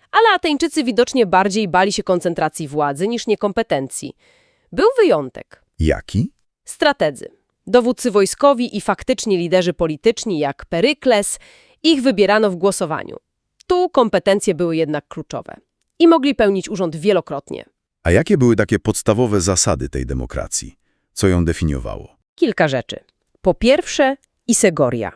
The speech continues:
Speaker 1: czyli równość prawa głosu na zgromadzeniu. Każdy obywatel mógł zabrać głos, zgłosić wniosek.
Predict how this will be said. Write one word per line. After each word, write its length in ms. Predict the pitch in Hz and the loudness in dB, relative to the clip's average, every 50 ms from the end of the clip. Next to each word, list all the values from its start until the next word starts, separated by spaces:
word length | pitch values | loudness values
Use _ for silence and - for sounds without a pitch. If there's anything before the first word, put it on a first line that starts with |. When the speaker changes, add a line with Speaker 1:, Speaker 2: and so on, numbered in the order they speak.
| _ _ _ _ _ _ _ _ _ _ _ | _ _ _ _ _ _ _ _ _ _ _
Speaker 1:
czyli 320 | - 185 165 156 151 - - - | -2 -2 -2 -2 -2 -6 -2 -2
równość 600 | 190 220 302 370 349 302 302 277 254 - - - | 4 6 6 6 6 6 4 4 4 2 -4 -6
prawa 380 | - - 220 220 208 202 185 170 | -2 2 2 2 4 2 2 2
głosu 360 | 160 175 214 233 - - 226 | 4 4 4 4 4 2 2
na 140 | 202 185 170 | 2 2 2
zgromadzeniu. 720 | 165 151 185 175 165 160 151 131 147 127 110 90 - - _ _ _ _ _ _ _ _ | 0 2 2 2 2 2 0 0 -2 -2 -2 -6 -10 -14 _ _ _ _ _ _ _ _
Każdy 380 | - 277 320 349 302 247 277 - | 0 0 2 2 2 0 0 0
obywatel 600 | 190 185 170 156 143 123 113 - 120 123 170 247 - _ _ _ | 2 0 0 -2 -2 -4 -4 -4 -4 -4 -4 -4 -8 _ _ _
mógł 220 | _ 170 190 208 269 | _ 0 2 2 4
zabrać 400 | 254 294 285 240 277 277 233 214 | 2 2 2 4 2 2 2 0
głos, 480 | 175 151 160 143 147 190 - - - _ | 2 4 4 4 4 4 -2 -8 -12 _
zgłosić 520 | - 143 139 131 143 143 - - 247 220 202 | -10 -10 -2 0 0 0 0 -2 -2 -2 0
wniosek. 560 | 151 151 131 107 - - - _ _ - | 0 0 0 -2 -4 -10 -16 _ _ -20